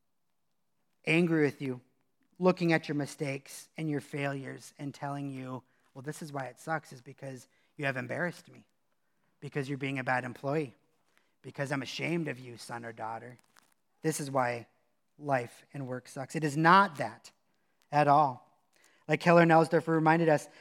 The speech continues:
the sin and brokenness of the world is, is because of the fall. It is because of sin. And this, there's real world consequences in our lives, in our work, in our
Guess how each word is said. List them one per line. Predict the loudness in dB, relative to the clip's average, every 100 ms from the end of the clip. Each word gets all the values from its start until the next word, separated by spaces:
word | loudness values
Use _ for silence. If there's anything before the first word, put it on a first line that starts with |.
| -6
the | -4
sin | -4 2 4 6
and | 6
brokenness | 8 8 8 0 -2 2
of | 0 2
the | 2
world | 2 2
is, | 0 -4
is | -4
because | -4 -4 -4 -4
of | -4
the | -6
fall. | -2 2 2 0 -6 _ _
It | -10
is | -4
because | -4 0 6 6 6
of | 0 -10
sin. | -6 -2 0 -2 -4 _ _ _ _ _ _ _ _ _ _ _ _ _ _ _ _ _ _ _ _ _ -20 _ _
And | 0
this, | 0 0 -8 -12
there's | -6 0 0 0
real | 4 6 6 4 0
world | 0 4 4 2
consequences | -4 -2 -2 -4 -10 -12 -12 -10
in | -6
our | -4
lives, | 4 4 6 2 -8
in | -14
our | -12
work, | -6 -4 -4 -8 -20 _ _ _ -16
in | -14
our | -12 -14